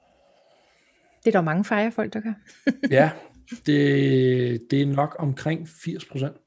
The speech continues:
Speaker 1: Det er fandme flot. Åh, undskyld. Ja. <laughs> Det er dælme flot. Nå,
Speaker 2: Ja.
Speaker 1: jamen, det må jeg nok sige. Men så kan jeg også godt se, så er der også, øh, altså, så er du virkelig motiveret at skulle lægge firs procent af din løn fra, ikke?
Speaker 2: Yes.
Speaker 1: Øhm,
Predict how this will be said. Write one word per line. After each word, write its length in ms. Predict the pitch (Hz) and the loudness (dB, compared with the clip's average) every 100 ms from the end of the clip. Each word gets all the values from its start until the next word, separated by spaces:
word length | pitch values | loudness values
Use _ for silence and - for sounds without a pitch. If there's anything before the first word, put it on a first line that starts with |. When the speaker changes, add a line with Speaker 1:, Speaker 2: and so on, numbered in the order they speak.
| _ _ _ | _ _ _
Speaker 1:
Det 60 | - | -12
er 80 | 175 | -8
fandme 260 | 180 175 | -6 -6
flot. 240 | 175 180 180 - | -8 -10 -10 -8
Åh, 120 | 196 180 | -4 -2
undskyld. 320 | 196 - 185 - | -4 -4 -8 -6
Ja. 80 | 196 185 - | -6 -4 0
<laughs> 1120 | - 294 - - 285 277 - 294 294 - - | 2 0 -4 -6 -4 -4 -6 -6 -6 -8 2
Det 80 | 226 | 2
er 60 | - | 8
dælme 380 | 208 240 247 226 | 8 8 6 4
flot. 200 | 208 208 - 233 | 4 4 0 -2
Nå, 80 | 196 | 4
Speaker 2:
Ja. 60 | 220 190 | 6 8
Speaker 1:
jamen, 220 | 165 180 | 6 6
det 80 | - 233 | 4 6
må 60 | |
jeg 80 | 240 | 8
nok 100 | 202 | 8
sige. 120 | - 226 | 6 2
Men 140 | 220 | 2
så 140 | - | 2
kan 100 | 262 | 4
jeg 80 | 262 | 4
også 120 | 254 | 4
godt 140 | - 269 | 2 0
se, 220 | 277 247 - | 0 0 0
så 120 | 247 | 4
er 200 | 226 220 | 6 6
der 100 | 220 | 4
også, 320 | 214 220 - | 4 2 -2
øh, 60 | 226 190 180 | -2 0 -2
altså, 160 | 190 202 | -4 -2
så 120 | 220 | 0
er 40 | |
du 100 | 208 190 - | 0 -2 -2
virkelig 280 | 247 - | -2 0
motiveret 540 | 196 175 185 180 170 69 - | 0 0 0 0 0 0 -2
at 60 | 180 | -2
skulle 180 | - 185 | 0 0
lægge 160 | 175 | 0
firs 220 | - 170 - | -2 -4 -4
procent 300 | 190 190 180 | -4 -4 -4
af 60 | |
din 160 | 170 170 | -2 -2
løn 140 | 170 - | -2 -4
fra, 300 | - 185 196 | -8 -6 -6
ikke? 120 | 214 _ _ _ _ - - 139 | -6 _ _ _ _ -18 -6 -4
Speaker 2:
Yes. 320 | 127 - - | -4 -6 -4
Speaker 1:
Øhm, 440 | 214 190 185 180 | 0 0 0 -2